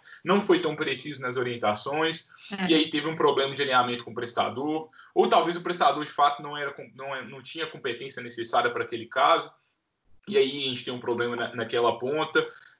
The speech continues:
Speaker 1: é, ou talvez o prestador ele até fez um trabalho bom, mas ainda não foi excelente pro escritório. Por quê? Faltaram alguns pequenos alinhamentos que a gente ganha com o tempo de relação.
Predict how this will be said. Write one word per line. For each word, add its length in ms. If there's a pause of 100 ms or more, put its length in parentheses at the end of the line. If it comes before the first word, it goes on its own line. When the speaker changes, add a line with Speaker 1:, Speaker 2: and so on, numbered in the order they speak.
(100)
Speaker 1:
é, 840 (100)
ou 200
talvez 840 (220)
o 80
prestador 560
ele 120
até 160
fez 160
um 100
trabalho 520
bom, 400 (400)
mas 280
ainda 540
não 140
foi 680 (480)
excelente 640
pro 120
escritório. 600
Por 160
quê? 140
Faltaram 460
alguns 240
pequenos 420
alinhamentos 680
que 100
a 20
gente 260
ganha 220
com 160
o 80
tempo 300
de 100
relação. 600